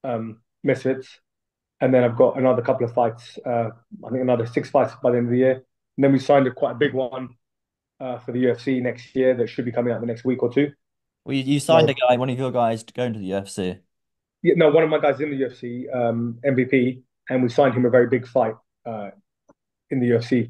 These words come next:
Speaker 1: coming out in February. So they should, they should, uh, they should let that contract out so everyone knows and publicize it next week. And then, um, we have another couple of big boxing fights, um, in February, and then move on to another big fight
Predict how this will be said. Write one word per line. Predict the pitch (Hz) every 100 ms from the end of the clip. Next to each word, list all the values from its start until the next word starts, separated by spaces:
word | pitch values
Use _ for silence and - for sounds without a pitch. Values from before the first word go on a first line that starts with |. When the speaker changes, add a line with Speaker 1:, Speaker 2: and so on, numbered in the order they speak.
| -
Speaker 1:
coming | 131 123
out | 113
in | 113
February. | 110 120 113 107
So | - 113
they | 123
should, | 117 131 127
they | 127
should, | 120 139
uh, | 120 113 - _ _ _ _ _
they | 113
should | 135 113 - -
let | 139 117
that | 117
contract | 131 123 -
out | 120 -
so | 131
everyone | 113 117 120
knows | 120 113
and | 110
publicize | - 127 117 117 117 113
it |
next | 117 110
week. | 127 120 117 _ _ _
And | 131
then, | 127 127
um, | 123 120 120 - _ _ -
we |
have | 127
another | 131 123
couple | 120 123
of | 120
big | 117
boxing | 123 - 117
fights, | 117 113 - - _ -
um, | 110 107 104 _ _
in |
February, | 127 117 107 - _ _ _ _ _
and | 123 123
then | 123
move | 127 117
on | 117 117
to | 110 - _ _ _ _ _ _ _ _
another | 135 117
big | 107 117
fight | 123